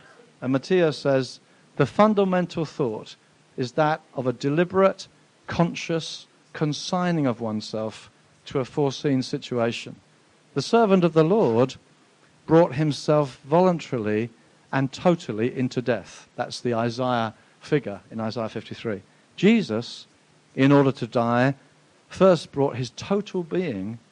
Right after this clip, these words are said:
down to the condition of the Lord's servant. The purpose of the change was obedient service. He took the form of a slave. The sphere of the service was humanity. He was born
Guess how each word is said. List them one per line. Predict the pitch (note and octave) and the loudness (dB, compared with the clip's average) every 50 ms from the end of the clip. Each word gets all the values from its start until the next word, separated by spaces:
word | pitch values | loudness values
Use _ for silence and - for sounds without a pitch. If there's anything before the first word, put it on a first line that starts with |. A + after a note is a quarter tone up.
| _ _ | _ _
down | - D3+ D3+ D#3+ D3 B2+ A#2+ A#2 | 0 2 2 4 2 2 0 -2
to | - C3 | -4 -6
the | B2 B2+ | -8 -6
condition | - - C3 A#2+ C#3 D3 C#3+ - - G2+ G#2+ A2+ A#2 - _ _ _ _ _ _ | -4 -4 -4 -2 -2 -2 -4 -6 -8 -10 -8 -8 -10 -12 _ _ _ _ _ _
of | - C3 B2 | -2 0 0
the | A#2+ B2+ | 2 2
Lord's | B2 B2 B2 A#2 A2+ - | 2 2 2 0 0 -4
servant. | - - C3 A#2+ G#2+ G2 - F2+ F2+ - - - _ _ _ _ _ _ _ _ _ _ _ - | -4 -2 -2 -2 -2 -2 -8 -12 -14 -14 -18 -18 _ _ _ _ _ _ _ _ _ _ _ -8
The | - C3 | -8 -4
purpose | - - G#3+ B3 A#3+ - - F3+ - | 2 4 4 4 4 2 -4 -8 -6
of | F3 - | -8 -8
the | - D3 | -8 -10
change | - - - G3 F3+ C#3+ A#2+ A2+ A2+ A#2+ - - - - _ _ _ _ _ _ _ _ _ - | -8 -2 0 0 0 0 0 -4 -6 -8 -10 -12 -16 -18 _ _ _ _ _ _ _ _ _ 0
was | C#3+ C#3 C3 B2+ - - | 0 0 0 0 -4 -10
obedient | - B2+ A#2+ - D3 E3+ F3 D#3+ E3 E3 D3+ D3+ | -12 -10 -6 -4 -4 -4 -2 -2 -4 -4 -6 -8
service. | C#3+ - - - E3+ D3 A#2+ G2 F2+ F#2 - - - - | -12 -10 -6 -4 -2 -2 -2 -6 -10 -16 -16 -18 -18 -16
He | - C3 | -16 -16
took | - - - - - _ | -12 -10 -10 -12 -10 _
the | - C#3 | -14 -14
form | - - - G3+ E3+ B2 G#2 G#2 G#2+ A#2 B2+ A#2+ _ _ _ _ _ _ _ _ _ - | -14 -10 -8 -6 -6 -6 -6 -6 -8 -8 -8 -10 _ _ _ _ _ _ _ _ _ -14
of | B2 A2+ | -10 -10
a | B2 | -8
slave. | A#2 - - C#3 B2+ G#2+ F2+ E2+ F2 F2+ - - - _ _ _ _ _ _ _ _ _ _ _ _ _ - | -10 -8 -6 -4 -4 -4 -6 -8 -14 -18 -20 -20 -20 _ _ _ _ _ _ _ _ _ _ _ _ _ -8
The | C3 | -8
sphere | A#2+ - - - - - A#3+ C#4 D#4 C#4+ F3+ A#2+ G2 E2+ - _ _ _ _ _ _ _ _ _ _ _ _ | -8 -8 -10 -12 -6 -2 -2 2 2 2 2 2 0 -4 -10 _ _ _ _ _ _ _ _ _ _ _ _
of | A#2+ A#2 G#2+ | -8 -8 -6
the | A2+ A2 | -8 -10
service | - - A2+ G#2+ A2 A2+ C3 C3+ - - - - - _ _ _ _ | -8 -6 -4 -4 -4 -4 -6 -8 -8 -12 -16 -20 -20 _ _ _ _
was | - A#2+ A2+ - | -8 -8 -8 -6
humanity. | - C3+ C3 C3 C#3+ D#3+ D3+ B2+ A2 - - G2+ F2 - - _ _ _ _ _ _ _ _ _ _ - | -6 -6 -4 -2 -2 -2 -2 -4 -6 -8 -10 -14 -16 -16 -18 _ _ _ _ _ _ _ _ _ _ -6
He | B2 | -4
was | A#2 A#2 A2+ | -4 -4 -4
born | A2+ - C#3+ D#3 D3 A#2+ G#2 G#2 G#2+ A2+ A2+ | -4 -4 -2 -2 0 0 -2 -2 -4 -6 -8